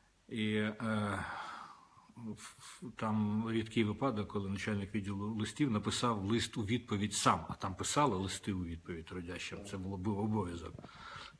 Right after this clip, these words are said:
Він написав так, що от ви подивіться, от Надежда Констан-, Константиновна Крупська теж була не красуня, а какого парня отхватила. Потім був скандал,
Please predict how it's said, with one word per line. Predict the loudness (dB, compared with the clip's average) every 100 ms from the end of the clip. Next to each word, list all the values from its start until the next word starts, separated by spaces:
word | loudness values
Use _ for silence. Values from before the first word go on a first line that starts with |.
| 0
Він | 0
написав | 0 0 0 2
так, | -2 -2
що | -2
от | -2 -2
ви | -4
подивіться, | -2 0 0 0 -4
от | -6 -10 -14 -12 -10 -8 -10 -10 -2
Надежда | 0 2 0 -2
Констан-, | -4 -4 0 0 0
Константиновна | -2 0 0 2 4 4 4 2
Крупська | 2 0 0 0 0 -2
теж | 4 4 4
була | 4 6
не | 6
красуня, | 4 2 2 2 2 0 -2
а | 0
какого | 0 4 6 6
парня | 4 4 4 4 4
отхватила. | 4 2 0 0 -2 -4 -8 -12 -18 -16 -12 -8 -6 -6 -8 -12 -20 -18 -8
Потім | -2 0 2
був | 2
скандал, | 0 0 0 2 0 0 -6